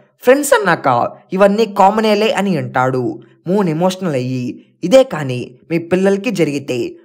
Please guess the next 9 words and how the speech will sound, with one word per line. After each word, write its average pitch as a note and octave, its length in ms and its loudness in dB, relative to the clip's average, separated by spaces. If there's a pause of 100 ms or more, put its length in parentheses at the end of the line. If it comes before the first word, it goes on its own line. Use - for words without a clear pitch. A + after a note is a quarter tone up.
(100)
మీరు F3 140 4
కామ్గా F#3+ 500 2
ఉంటారా?" G3 580 4
అని F3+ 200 0
అడుగుతుంది. C3+ 720 -6 (240)
టీచర్కి A3 420 0
భలే E3 320 2
కోపం F#3 320 -2
వచ్చేస్తుంది. C#3 880 -8